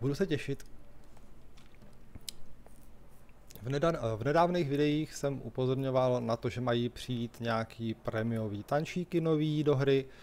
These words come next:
a na Vod Expressu se objevily obrázky v pěkném rozlišení, těchto tří nových tančíků, eh, s tím, že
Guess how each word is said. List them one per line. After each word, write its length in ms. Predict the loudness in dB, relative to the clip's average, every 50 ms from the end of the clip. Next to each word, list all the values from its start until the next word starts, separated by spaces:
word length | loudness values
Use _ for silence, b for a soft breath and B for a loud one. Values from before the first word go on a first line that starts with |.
| B B B B B B B B B B B B 0
a 380 | 4 6 6 8 6 6 2 0 -2
na 360 | 0 2 2 2 2 2 0
Vod 200 | -2 -2 0 0
Expressu 720 | 0 -2 -2 -2 4 4 4 4 4 0 0 2 2 2
se 200 | 0 0 0 0
objevily 720 | 0 0 -2 0 0 0 2 2 2 2 0 0 -2 -6 -10 -16 -20 -20 -8
obrázky 920 | -4 -2 4 6 8 8 8 8 4 0 -6 -2 0 2 2 2 0 -2 -8 -14 -20 -20 0 4
v 280 | 4 4 4 2 -2 -8 -12 -16 -10 0
pěkném 500 | 2 2 2 2 0 0 0 0 0 -2
rozlišení, 840 | -2 -2 -2 0 0 -2 0 0 -2 0 2 2 0 0 0 -2 -4 -8 -14 -20 -12 -4 -4
těchto 380 | -4 -4 -2 -2 0 0 0
tří 340 | 0 -4 -8 -6 -4 -2 -2
nových 300 | 0 0 0 0 -2 0
tančíků, 880 | 0 0 0 0 -2 -6 -8 -10 -10 -4 0 2 2 4 2 2 0 -2
eh, 80 | -2 0 2 2 4 4 2 0 -2
s 180 | -4 -8 -12
tím, 340 | -6 -2 0 0 0 0 -2
že 320 | -2 0 0 0 2 0